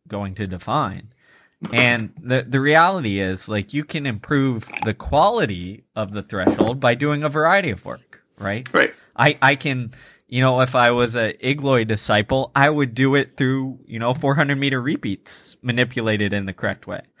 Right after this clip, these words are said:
Speaker 1: Or
Speaker 2: Mm-hmm.
Speaker 1: if I'm a swim coach, right, I use a lot of broken up sets and reps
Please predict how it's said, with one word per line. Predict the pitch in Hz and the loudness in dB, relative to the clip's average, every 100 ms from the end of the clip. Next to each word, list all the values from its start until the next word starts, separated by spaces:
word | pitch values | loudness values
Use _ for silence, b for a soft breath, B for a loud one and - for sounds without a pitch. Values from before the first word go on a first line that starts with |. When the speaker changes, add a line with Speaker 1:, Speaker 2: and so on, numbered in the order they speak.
| b b | b b
Speaker 1:
Or | 127 135 143 | 2 6 8
Speaker 2:
Mm-hmm. | 135 190 214 | 6 4 2
Speaker 1:
if | 127 120 123 | -2 -2 -4
I'm | - 120 120 113 | -6 -4 -4 -6
a | 120 113 | -6 -6
swim | - 120 135 180 | -6 -4 -4 -4
coach, | 151 101 117 - - | -4 -4 -6 -10 -4
right, | 101 123 147 B B B - | -2 -2 -6 B B B 0
I | 117 | 2
use | 123 123 131 117 110 | 2 2 0 0 -4
a | 113 113 110 | -2 0 2
lot | 107 113 117 | 4 6 6
of | 117 110 104 101 | 4 4 2 -2
broken | 117 117 120 113 | -4 -4 -2 0
up | 113 - | 0 -2
sets | - 113 110 - - | -2 0 0 -2 -8
and | 98 | -2
reps | 98 156 139 - - - - | 4 4 2 -2 -14 -14 -16